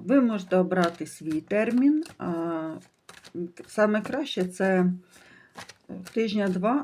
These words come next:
або місяць, не більше. Розклад буде, як завжди, на три варіанти.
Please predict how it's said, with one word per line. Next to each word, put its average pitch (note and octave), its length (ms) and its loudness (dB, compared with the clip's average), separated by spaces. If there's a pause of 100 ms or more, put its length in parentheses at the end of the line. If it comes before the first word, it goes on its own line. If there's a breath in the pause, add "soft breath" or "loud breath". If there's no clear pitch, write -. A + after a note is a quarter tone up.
або G3+ 480 -4
місяць, F#3 720 2
не G3+ 160 0
більше. C3+ 600 -6 (380 loud breath)
Розклад F#3 600 -2
буде, D#3+ 260 -2
як A3+ 200 0
завжди, F3+ 540 -2
на A#3 200 0
три F3+ 280 -2
варіанти. C#3 760 -6